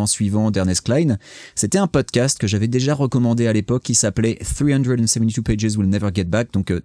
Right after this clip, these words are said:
trois cent soixante-douze pages que nous ne récupérerons jamais. Euh, et c'est aussi le même principe que le podcast, euh, le, le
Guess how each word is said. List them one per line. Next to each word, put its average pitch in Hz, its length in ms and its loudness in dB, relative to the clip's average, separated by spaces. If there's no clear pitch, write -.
trois 120 420 0
cent 117 240 0
soixante-douze 107 560 0
pages 117 240 0
que - 80 -2
nous 104 100 2
ne 104 60 0
récupérerons 104 560 -2
jamais. 101 340 2
Euh, 104 460 4
et 123 120 2
c'est - 220 -2
aussi 107 240 0
le 110 80 2
même 107 140 2
principe 117 400 -2
que - 100 -2
le 107 140 2
podcast, - 580 -2
euh, 87 420 0
le, 85 200 0
le 85 220 -4